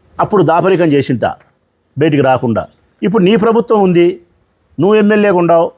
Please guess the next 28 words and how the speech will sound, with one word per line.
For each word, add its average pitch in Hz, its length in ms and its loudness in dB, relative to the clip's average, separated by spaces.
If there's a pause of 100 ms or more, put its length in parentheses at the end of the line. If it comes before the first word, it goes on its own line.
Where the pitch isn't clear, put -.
(580)
చంద్రబాబు 196 320 0
నాయుడుకు 185 280 0
లోకేష్కు 180 500 0
నేనంటే 170 320 0
సరిపోదు. 151 600 0 (840)
పోయి 196 100 2
ఒక 175 80 2
మాట 175 200 0
చెప్తే 156 560 -2 (540)
ఆనాటి 175 600 0 (120)
సీఎంఆర్ఎఫ్ 185 540 0
ఫండ్స్కి 160 300 -4
సంబంధించి 160 720 -2 (220)
ప్రొద్దుటూరులో 175 460 2
మోసం 165 320 0
జరిగి 147 240 2
ఉంటే, 147 420 0 (300)
నేను 156 160 0
ఏదైనా 170 260 2 (100)
చేసి 156 200 0
ఉంటే 139 460 -4 (500)
సిట్టో 196 380 0
బట్టో 160 320 -2
వేసి 147 580 0 (320)
నా 147 80 -2
మీద 175 140 2
కేసు 170 340 0
పెట్టి 143 520 0